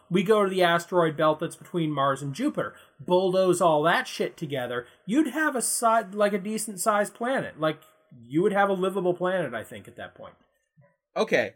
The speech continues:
Speaker 2: so we combine parts of the Kuiper Belt and the asteroid belt together.
Speaker 1: Mm-hmm.
Speaker 2: We've got the stuff we're gonna work with for our, for our
Speaker 1: More than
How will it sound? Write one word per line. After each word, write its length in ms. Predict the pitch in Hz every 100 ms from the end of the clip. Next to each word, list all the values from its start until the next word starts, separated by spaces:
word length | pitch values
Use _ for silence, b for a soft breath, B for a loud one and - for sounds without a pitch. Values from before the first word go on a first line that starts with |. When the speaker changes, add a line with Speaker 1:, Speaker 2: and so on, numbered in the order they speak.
| _
Speaker 2:
so 440 | - 196 175 160
we 220 | 143 156
combine 840 | 170 180 160 156 165 196 208 214 190 _ _ _ _ _ -
parts 440 | 180 180 175 - -
of 480 | 156 156 151 147 - _ _ _ _ _
the 480 | 131 143 143 135 135
Kuiper 300 | - 131 147
Belt 340 | 131 131 120 - _ _ _ -
and 200 | 151 160
the 80 |
asteroid 560 | 160 170 175 151 127 113
belt 300 | 117 104 104
together. 560 | - 131 156 117 101 - _ _ _
Speaker 1:
Mm-hmm. 100 | 156
Speaker 2:
We've 160 | 156 127
got 260 | 180 165 139
the 100 | 151
stuff 560 | - - 170 156 -
we're 140 | 156 135
gonna 200 | 147 135
work 320 | 135 143 -
with 240 | 131 120
for 360 | - - 127 120
our, 380 | 117 117 110 -
for 240 | - 254
our 80 | 330
Speaker 1:
More 120 | 311
than 60 | 285